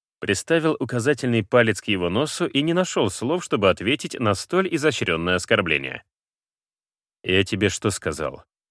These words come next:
злобно заговорил юноша. Существо вкатило язык обратно,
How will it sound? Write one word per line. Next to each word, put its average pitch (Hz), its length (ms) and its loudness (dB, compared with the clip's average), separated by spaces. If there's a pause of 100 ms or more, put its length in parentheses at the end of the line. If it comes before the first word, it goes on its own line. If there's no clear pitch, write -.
(100)
злобно 98 560 0
заговорил 90 440 0
юноша. 78 540 -6 (760)
Существо 131 560 0
вкатило 135 460 0
язык 110 380 2
обратно, 90 580 2